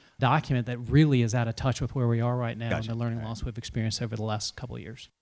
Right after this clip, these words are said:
Speaker 2: Okay, so that was our back and forth with Senator Lee. Rachel,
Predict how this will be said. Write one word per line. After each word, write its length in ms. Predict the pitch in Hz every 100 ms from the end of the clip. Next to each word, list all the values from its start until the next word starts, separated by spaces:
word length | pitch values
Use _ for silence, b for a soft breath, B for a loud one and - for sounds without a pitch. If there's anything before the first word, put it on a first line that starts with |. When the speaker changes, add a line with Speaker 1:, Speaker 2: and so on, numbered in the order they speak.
| -
Speaker 2:
Okay, 280 | 113 -
so 180 | - 120
that 160 | 120 160
was 140 | 208
our 100 | 185
back 260 | 117 117 110
and 140 | 104
forth 260 | - 92 82
with 340 | 101 92 87 -
Senator 480 | - 90 82 80
Lee. 300 | 85 123 113 -
Rachel, 440 | 117 131 135 -